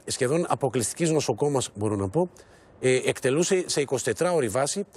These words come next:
αυτή η μητέρα. Πράγμα το οποίο γινόταν, ε, αντιληπτό από όλο τον οικογενειακό και κοινωνικό περίγυρο, οπότε είναι ένα, ε, συγκεκριμένο, ε, στοιχείο το οποίο έχει προκύψει ήδη, ε,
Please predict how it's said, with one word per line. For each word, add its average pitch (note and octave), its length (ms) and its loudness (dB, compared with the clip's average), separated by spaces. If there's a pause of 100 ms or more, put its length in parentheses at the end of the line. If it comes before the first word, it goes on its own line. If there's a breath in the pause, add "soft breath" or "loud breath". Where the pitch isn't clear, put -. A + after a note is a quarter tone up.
(240 loud breath)
αυτή C3 240 0
η G3 60 4
μητέρα. D#3 440 2 (500 loud breath)
Πράγμα E3+ 240 2
το E3+ 80 2
οποίο F3+ 260 2
γινόταν, E3 420 0
ε, C#3 180 2
αντιληπτό A#2 540 0
από D3+ 180 0
όλο F#3+ 180 2
τον C#3 240 0
οικογενειακό A#2 600 0
και C3+ 120 -4
κοινωνικό A2 380 0
περίγυρο, D#3 380 0
οπότε E3 280 0
είναι E3 120 0
ένα, D#3+ 380 0
ε, C3 240 2
συγκεκριμένο, B2+ 800 0 (400 loud breath)
ε, A#2+ 280 2
στοιχείο D3 580 -2
το D3+ 80 -2
οποίο D#3 180 2
έχει D#3+ 120 -4
προκύψει D#3+ 560 -2
ήδη, D#3 380 0 (400 loud breath)
ε, C3+ 300 2